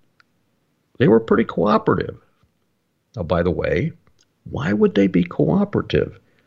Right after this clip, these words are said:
Well, you know what they were getting? They were getting a map, too, <laughs> of what their software does. "Well, Sam, are you telling me that, that vendors don't have this?" I didn't say that.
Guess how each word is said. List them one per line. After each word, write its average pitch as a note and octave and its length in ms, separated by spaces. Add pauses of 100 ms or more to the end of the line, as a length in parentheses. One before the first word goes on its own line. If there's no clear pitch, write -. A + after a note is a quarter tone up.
(920)
Well, F#2 140
you D#2 80
know F#2 120
what G#2+ 140
they A2+ 100
were A2 120
getting? B2 380 (600)
They B2+ 100
were F#3+ 120
getting A2+ 220
a A#2+ 60
map, C3+ 380
too, - 420 (340)
<laughs> - 580
of G2 140
what A2+ 280
their G3 180
software - 680
does. - 520 (1040)
"Well, E2 140
Sam, F#2+ 420
are E2+ 80
you B2 120
telling C#3+ 480
me D#3 200
that, C3 240 (800)
that - 160 (180)
vendors G#2 460
don't B2+ 300
have D#3+ 360
this?" G3+ 360 (1300)
I - 80
didn't C3+ 220
say C3+ 220
that. - 340